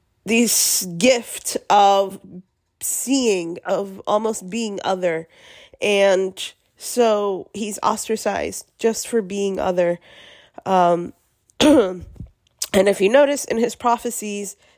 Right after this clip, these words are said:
they're all fairly, like, commonplace prophecies, right? They're not, they're not, like, anything that's particularly,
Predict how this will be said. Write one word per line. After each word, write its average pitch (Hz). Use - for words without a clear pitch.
they're 262
all 466
fairly, 285
like, 214
commonplace 220
prophecies, -
right? 190
They're 190
not, 202
they're 214
not, 220
like, 196
anything 196
that's 175
particularly, 185